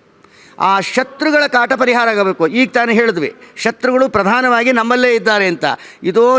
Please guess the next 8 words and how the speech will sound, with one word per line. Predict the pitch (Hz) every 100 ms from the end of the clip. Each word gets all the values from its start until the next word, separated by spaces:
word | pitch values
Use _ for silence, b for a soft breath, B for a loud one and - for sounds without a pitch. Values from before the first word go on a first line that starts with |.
| -
ಶಾಸ್ತ್ರದ | 196 240 262 262
ಪ್ರಕಾರ. | 247 233 233 202 143 127 B B
ನೀವು, | 190 226 220 175 185
ಆ, | 180 180 175 - -
ಸಾಂಸಾರಿಕ | 160 240 269 277 277 269
ವಿಚಾರದಲ್ಲಿ | 262 262 247 254 254
ಬಂದಾಗೂ | 247 247 247 254
ಕೂಡ | 220 208